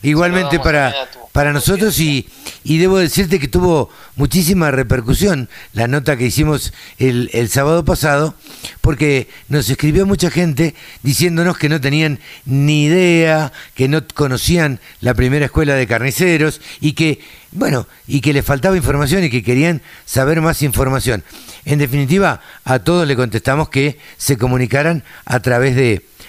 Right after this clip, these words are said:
Speaker 1: de redes sociales. Pero la, algunas de las cosas que, que quedaron pendientes y que convendría resaltar, me parece, Daniel,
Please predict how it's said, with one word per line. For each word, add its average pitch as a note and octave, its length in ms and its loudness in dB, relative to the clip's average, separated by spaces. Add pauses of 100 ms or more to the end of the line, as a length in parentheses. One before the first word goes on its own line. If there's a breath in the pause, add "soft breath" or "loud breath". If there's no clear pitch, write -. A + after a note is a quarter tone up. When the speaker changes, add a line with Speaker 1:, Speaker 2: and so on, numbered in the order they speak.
(140 loud breath)
Speaker 1:
de B2 160 2
redes C3 280 2
sociales. A2+ 560 0 (300 loud breath)
Pero F#3 340 2 (420 loud breath)
la, D#3 260 0
algunas G#3+ 260 2
de F3+ 80 2
las C3 100 0
cosas D#3 300 -2
que, C3 320 0 (180 loud breath)
que C3+ 160 -2
quedaron D3 360 0
pendientes C#3+ 840 0 (300 loud breath)
y D#3 220 0
que C#3 360 0 (200 loud breath)
convendría D#3 920 0
resaltar, A#2+ 680 -2
me A#2+ 120 0
parece, C3 380 0
Daniel, B2+ 340 -2